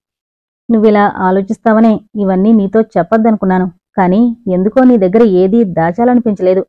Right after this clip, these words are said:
అందుకే టక్కున చెప్పేశాను," అన్నాడు సతీష్. శ్రీవిద్య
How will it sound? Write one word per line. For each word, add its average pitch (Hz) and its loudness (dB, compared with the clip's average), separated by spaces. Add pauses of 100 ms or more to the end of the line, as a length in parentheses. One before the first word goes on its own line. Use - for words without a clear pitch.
(140)
అందుకే 196 -2
టక్కున 240 0 (100)
చెప్పేశాను," 175 -2 (180)
అన్నాడు 180 -2
సతీష్. 170 -6 (1040)
శ్రీవిద్య 277 2